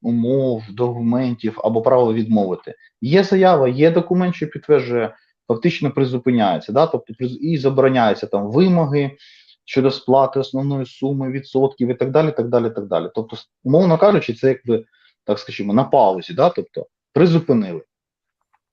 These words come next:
Що далі відбувається? Е, після того, ну, і суть його за-,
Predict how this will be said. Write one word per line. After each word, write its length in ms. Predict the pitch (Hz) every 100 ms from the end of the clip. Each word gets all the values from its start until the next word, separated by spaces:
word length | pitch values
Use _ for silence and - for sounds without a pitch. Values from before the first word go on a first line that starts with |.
| -
Що 180 | - 165
далі 240 | 147 117
відбувається? 640 | 113 101 107 98 80 - - - _ _ _ _ -
Е, 640 | 98 104 104 104 101 98 - _ _ _ _ _ _ _ _ _ _ _ _ _ _ - -
після 280 | 170 - 165
того, 440 | - 214 196 175
ну, 160 | 208 170
і 240 | 135 156
суть 280 | 147 - 165
його 200 | 139 127
за-, 180 | 127